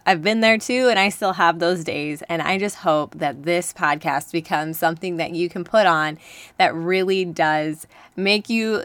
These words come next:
just smile. That's, that's really what I want, um, to put it simply. So let's talk a little bit about how did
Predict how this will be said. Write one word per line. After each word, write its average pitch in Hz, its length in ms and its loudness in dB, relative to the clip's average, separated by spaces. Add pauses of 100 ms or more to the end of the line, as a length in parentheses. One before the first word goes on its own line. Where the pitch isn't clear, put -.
just - 420 -8
smile. - 640 -4
That's, 226 260 4
that's 254 300 0
really 254 240 6
what 220 160 6
I 175 140 8
want, - 360 -2 (200)
um, 170 480 4 (300)
to 240 100 2
put 185 200 -2
it 190 140 -2
simply. - 460 -8 (720)
So 247 240 6
let's 277 240 4
talk 320 240 4
a 339 60 0
little 226 260 2
bit 196 300 0
about 165 640 2 (160)
how 302 460 4
did 170 580 2